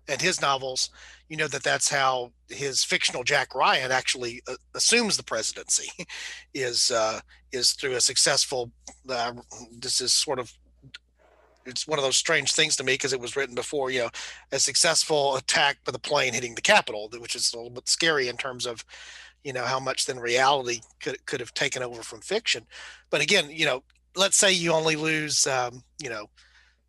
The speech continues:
ten, fifteen, twenty percent of Congress, which would,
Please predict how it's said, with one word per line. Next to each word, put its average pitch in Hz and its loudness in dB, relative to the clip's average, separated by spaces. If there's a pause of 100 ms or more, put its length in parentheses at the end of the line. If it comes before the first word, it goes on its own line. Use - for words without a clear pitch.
ten, 226 4
fifteen, 202 0
twenty 175 0
percent 160 2 (120)
of 131 -10
Congress, 156 0
which 143 -6
would, 127 -12